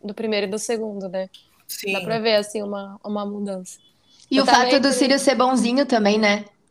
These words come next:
Speaker 1: Sim,
Speaker 3: Que fazia
Speaker 1: é.
Speaker 3: o maior terror do Sirius e ele era bonzinho.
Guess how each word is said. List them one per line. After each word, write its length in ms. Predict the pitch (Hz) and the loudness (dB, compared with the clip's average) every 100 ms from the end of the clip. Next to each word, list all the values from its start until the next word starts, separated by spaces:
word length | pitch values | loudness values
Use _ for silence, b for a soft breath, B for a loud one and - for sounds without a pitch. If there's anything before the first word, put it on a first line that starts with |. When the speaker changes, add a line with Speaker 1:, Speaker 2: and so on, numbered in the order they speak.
| _ _ _ _ | _ _ _ _
Speaker 1:
Sim, 240 | - - 240 | -18 -8 0
Speaker 3:
Que 100 | 254 | 4
fazia 280 | 254 233 233 | 4 4 4
Speaker 1:
é. 40 | |
Speaker 3:
o 20 | |
maior 180 | 226 240 | 4 2
terror 400 | 269 262 220 226 | 4 4 4 4
do 80 | 226 | 2
Sirius 520 | 214 - 214 220 202 208 | 0 0 0 0 -2 0
e 180 | 196 190 | 2 2
ele 120 | 190 | 0
era 160 | 185 | -4
bonzinho. 440 | 185 196 196 - | -4 -6 -8 -14